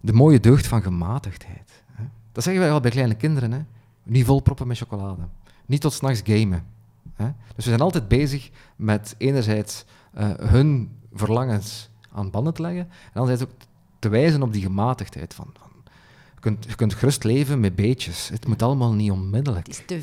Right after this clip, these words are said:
Speaker 2: veel.
Speaker 1: Ja, ja. En er is ook te veel, hè, voor kinderen. Kijk naar de kampen, hoeveel keuzes dat ze hebben, naar hun hobby's enzovoort, hè. Het wordt ook moeilijker en moeilijker om te kiezen. Het is dat precies dat we, ehm, dat misschien ook wel veranderd is.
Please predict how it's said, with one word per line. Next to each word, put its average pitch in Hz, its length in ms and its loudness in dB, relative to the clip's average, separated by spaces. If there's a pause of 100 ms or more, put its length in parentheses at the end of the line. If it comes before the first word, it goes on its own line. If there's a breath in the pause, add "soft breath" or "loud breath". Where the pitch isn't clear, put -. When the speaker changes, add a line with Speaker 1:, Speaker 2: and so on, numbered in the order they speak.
Speaker 2:
veel. 175 460 -6 (220)
Speaker 1:
Ja, 101 280 -2 (300)
ja. 92 240 -6 (360)
En 131 120 0
er 151 60 4
is 233 120 4
ook 196 80 -2
te 175 120 0
veel, 113 160 4
hè, 185 120 0
voor 180 100 -6
kinderen. 233 360 -6
Kijk - 180 -6
naar 95 140 -4
de 95 60 -8
kampen, 202 340 -2
hoeveel 113 240 0
keuzes 160 360 -6
dat 117 140 -4
ze - 80 -10
hebben, 104 360 -4
naar 110 180 -4
hun 110 120 0
hobby's 180 340 0
enzovoort, 107 540 -6
hè. 101 120 -10
Het - 140 -18
wordt 123 140 4
ook 127 100 2
moeilijker 123 360 2
en 107 60 -2
moeilijker 208 340 -2
om 139 100 -2
te - 80 -10
kiezen. 98 360 -8 (240 soft breath)
Het - 100 -14
is 110 80 -2
dat 175 160 0
precies 170 340 -2
dat 127 180 -2
we, 117 220 0 (380 loud breath)
ehm, 101 640 0 (280)
dat 110 120 -2
misschien 113 200 0
ook 160 80 -2
wel 185 120 4
veranderd 185 360 0
is. - 260 -8